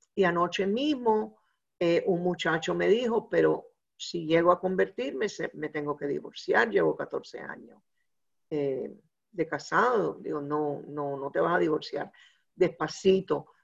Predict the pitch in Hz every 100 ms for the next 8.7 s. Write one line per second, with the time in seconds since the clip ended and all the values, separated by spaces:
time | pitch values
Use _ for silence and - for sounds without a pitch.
0 | _ _ _ 175 190 202 202 196 170 156
1 | 180 180 185 185 _ 185 175 190 190 190
2 | 170 165 175 202 196 196 160 143 180 151
3 | 165 165 - 175 175 175 175 185 160 156
4 | 160 160 160 165 156 160 156 165 160 151
5 | - 165 160 147 - - - _ - 220
6 | 240 240 196 214 214 214 202 185 190 196
7 | 208 175 208 226 - 208 170 - 180 190
8 | 208 196 202 214 214 269 285